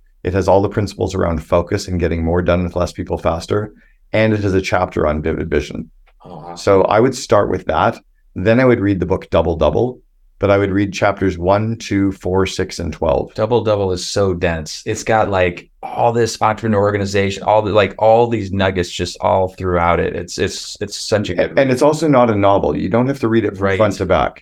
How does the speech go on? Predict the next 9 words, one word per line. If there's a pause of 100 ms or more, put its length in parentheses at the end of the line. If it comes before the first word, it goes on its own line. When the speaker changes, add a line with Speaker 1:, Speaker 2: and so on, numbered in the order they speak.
(120)
Speaker 1:
right? (240)
Read
chapters
one,
two,
four,
six,
and
twelve.